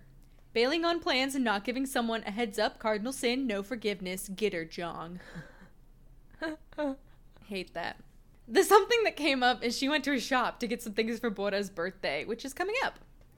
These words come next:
Everyone went to get drinks with Songchol to celebrate him passing the exam. As Dayoung tries to leave, Songchol grabs her. "I get it. You're upset that you failed the exam." He says he just wants to help her.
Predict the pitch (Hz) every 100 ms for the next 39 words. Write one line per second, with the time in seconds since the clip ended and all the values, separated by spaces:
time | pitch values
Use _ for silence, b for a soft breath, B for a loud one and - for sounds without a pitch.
0 | - 294 370 359 277 240 247 202 214 185
1 | 175 - - 254 240 233 214 208 208 214
2 | 208 202 214 202 185 - 190 196 202 208
3 | 262 196 202 - b b b - 247 277
4 | 320 403 403 - 226 233 - 302 202 190
5 | - 208 202 202 202 202 185 190 - -
6 | - - - - 254 226 262 190 - 226
7 | 262 - 277 254 320 285 269 220 202 196
8 | 185 190 - - - - 254 247 294 339
9 | 320 320 254 214 208 202 226 208 -